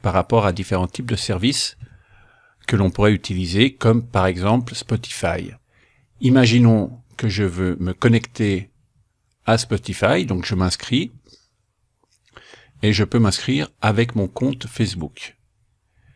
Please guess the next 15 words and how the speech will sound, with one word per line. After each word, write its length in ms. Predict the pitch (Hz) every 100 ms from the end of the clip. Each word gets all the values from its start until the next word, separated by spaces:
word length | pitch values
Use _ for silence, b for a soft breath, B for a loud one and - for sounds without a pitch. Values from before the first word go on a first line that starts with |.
| _ _ _ _ -
Et 60 |
dans 160 | 104 139
ce 80 | -
cas-là, 440 | 117 90 92 147 - _ _ _ -
quand 140 | - 107
je 80 | -
procède 320 | 123 120 110
à 80 | 98
l'inscription 400 | 104 - 120 110
avec 160 | -
mon 80 | 95
compte 180 | - 117
Facebook, 580 | 101 87 113 - - _ _ _ _ _ _ _ _ _ _ _ _ _ _ _ _ _ _ _ _ _ _ _ _ -
j'ai 200 | - 131
l'information 1040 | 139 135 - 135 123 117 - 120 147 202